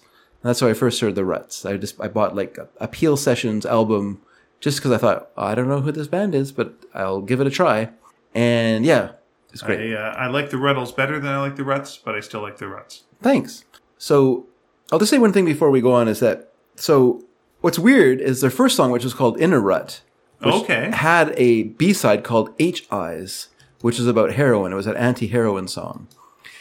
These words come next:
Speaker 1: And I think they did about three other anti-heroin songs. And what's really tragic about this group is that their lead singer, this guy named Malcolm Owen,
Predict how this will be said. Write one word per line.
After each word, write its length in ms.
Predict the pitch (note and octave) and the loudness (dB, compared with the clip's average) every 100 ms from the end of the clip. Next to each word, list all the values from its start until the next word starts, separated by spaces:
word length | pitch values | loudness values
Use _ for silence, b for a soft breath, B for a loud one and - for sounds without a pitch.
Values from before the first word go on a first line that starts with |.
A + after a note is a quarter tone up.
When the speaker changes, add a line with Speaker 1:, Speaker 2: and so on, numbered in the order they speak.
| B | B
Speaker 1:
And 60 | - | -2
I 40 | |
think 120 | F3 D4+ | 2 4
they 80 | |
did 140 | C#4+ F#3+ | 4 6
about 200 | D#3 A2 | 4 2
three 240 | - F3+ | 2 4
other 200 | F#3 C#3+ | 4 4
anti-heroin 640 | A#2 C#3 C3 C3 C#3+ A2+ G#2+ | 2 0 0 0 0 0 -2
songs. 340 | G#2+ G2 G2 | -4 -6 -4
And 60 | C#3+ | -2
what's 160 | F#3+ | 2
really 260 | A3 C4 F3+ | 4 4 2
tragic 560 | - - D#3 F3+ D#3+ | -2 -2 0 0 0
about 160 | B2+ G2 | -2 -2
this 140 | A#2 | -6
group 200 | - D3+ | -6 -4
is 100 | A#2 A#2 | -2 -2
that 100 | G#2 | 0
their 100 | A#2+ | 2
lead 220 | E3+ F#3 | 2 0
singer, 320 | - D#3 G#2 | -2 0 0
this 160 | G#2+ - | -2 -2
guy 120 | A#2+ | -2
named 180 | A2 G#2+ | 0 0
Malcolm 300 | G#2+ A2 F#2 | -2 -2 -2
Owen, 420 | A#2+ A2 F#2+ F#2+ | 0 0 -4 -8